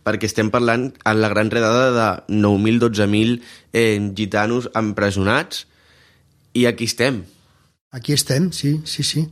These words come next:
Speaker 1: I més forts que mai. Com es poden superar aquestes barreres culturals que hi ha entre gitanos i la població majoritària? Què podem fer?
Speaker 2: Home, lo primer,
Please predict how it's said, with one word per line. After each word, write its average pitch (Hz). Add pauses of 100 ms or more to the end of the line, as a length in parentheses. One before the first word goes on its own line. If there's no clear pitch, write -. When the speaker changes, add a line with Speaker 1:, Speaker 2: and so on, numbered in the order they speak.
(240)
Speaker 1:
I 107
més 107
forts 127
que 104
mai. 113 (480)
Com 160
es 180
poden 170
superar 110
aquestes 110
barreres 107
culturals 107
que 104
hi 104
ha 104
entre 101
gitanos 101
i -
la 101
població 95
majoritària? 95 (160)
Què 120
podem 117
fer? 92 (960)
Speaker 2:
Home, 165
lo 143
primer, 208